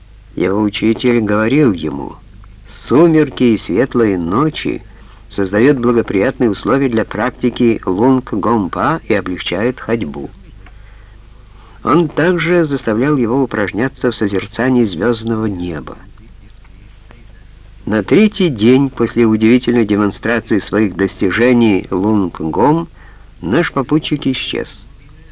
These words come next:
Проснувшись на рассвете, мы его не нашли в палатке для прислуги. Он убежал ночью, может быть, снова прибегнув для скорости к способу передвижения лунг-гом,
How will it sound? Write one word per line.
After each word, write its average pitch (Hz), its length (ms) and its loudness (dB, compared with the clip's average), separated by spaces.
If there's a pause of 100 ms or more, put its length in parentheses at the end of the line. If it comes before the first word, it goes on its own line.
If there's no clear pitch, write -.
(580)
Проснувшись - 580 0
на 117 140 2
рассвете, 180 560 -2 (880)
мы 131 140 4
его 143 160 4
не 123 160 6
нашли 117 340 0
в - 80 -8
палатке 120 480 -2
для 98 180 -4
прислуги. 78 720 -8 (540)
Он 120 100 2
убежал 101 400 0
ночью, 139 560 -2
может 139 260 -2
быть, 113 280 0 (440)
снова 147 420 2
прибегнув 92 640 -2
для 85 160 -4
скорости 98 540 -4
к - 60 -10
способу 95 480 -4
передвижения 101 840 0
лунг-гом, 98 840 -2